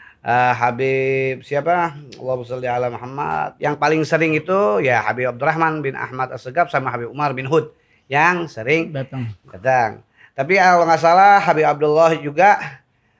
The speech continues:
Speaker 1: pernah berjumpa dengan guru saya.
Speaker 2: Iya, Habib Abdullah Belfegi.
Speaker 1: Habib Abdullah Belfegi dikala beliau
Speaker 2: Pulang
Speaker 1: datang
Speaker 2: sekolah. Pulang, anak
Speaker 1: ke
Speaker 2: pulang sekolah
Speaker 1: ah.
Speaker 2: kelas dua S D kalau nggak salah.
Speaker 1: Ah.
Speaker 2: Terus Habib Abdullah Belfegi dengan Habib Hussein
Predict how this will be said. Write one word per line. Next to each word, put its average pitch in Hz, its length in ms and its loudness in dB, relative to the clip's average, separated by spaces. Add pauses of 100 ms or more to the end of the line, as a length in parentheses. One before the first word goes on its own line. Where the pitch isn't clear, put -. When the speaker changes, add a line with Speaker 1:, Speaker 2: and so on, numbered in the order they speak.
(320)
Speaker 1:
pernah 165 560 2
berjumpa 151 400 -2
dengan 160 240 -4
guru 160 220 -2
saya. 160 440 2
Speaker 2:
Iya, 151 360 0
Habib 139 180 -4
Abdullah 139 300 0
Belfegi. 135 320 -6
Speaker 1:
Habib 135 260 0
Abdullah 135 380 -4
Belfegi 131 440 -6
dikala 143 520 0
beliau 151 880 2
Speaker 2:
Pulang 160 140 0
Speaker 1:
datang 139 100 2
Speaker 2:
sekolah. 170 240 4 (480)
Pulang, 160 240 -2
anak 185 140 2
Speaker 1:
ke 196 80 0
Speaker 2:
pulang 180 160 4
sekolah 160 260 4
Speaker 1:
ah. 214 140 4
Speaker 2:
kelas 165 220 6 (100)
dua 165 260 2
S 143 220 -2
D 156 160 -6
kalau 160 200 0
nggak 139 140 -6
salah. 147 300 0
Speaker 1:
Ah. 123 280 0 (360)
Speaker 2:
Terus 196 340 0
Habib 165 300 -2
Abdullah 156 400 0
Belfegi 147 600 -4
dengan 165 300 0
Habib 143 400 -2
Hussein 170 560 -6